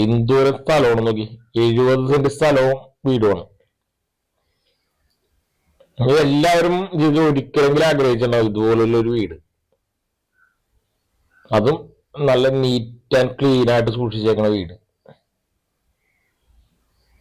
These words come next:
നിങ്ങൾ വീടിന്റെ അകവും കാര്യങ്ങളൊക്കെ ഒന്ന് കണ്ടു നോക്കണം.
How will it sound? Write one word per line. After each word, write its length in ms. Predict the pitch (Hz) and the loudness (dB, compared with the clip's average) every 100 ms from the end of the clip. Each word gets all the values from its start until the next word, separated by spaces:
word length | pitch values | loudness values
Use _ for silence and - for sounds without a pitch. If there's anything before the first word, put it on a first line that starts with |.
| _ - - - _ _ _ 107 | _ -20 -20 -20 _ _ _ -2
നിങ്ങൾ 180 | 104 117 | 0 2
വീടിന്റെ 440 | 131 117 110 123 139 | 2 0 0 0 0
അകവും 260 | 113 113 120 | 2 0 2
കാര്യങ്ങളൊക്കെ 360 | 127 123 120 123 | 0 0 0 0
ഒന്ന് 120 | 123 | 0
കണ്ടു 200 | 131 107 | -2 0
നോക്കണം. 300 | 107 92 - | -2 -4 -12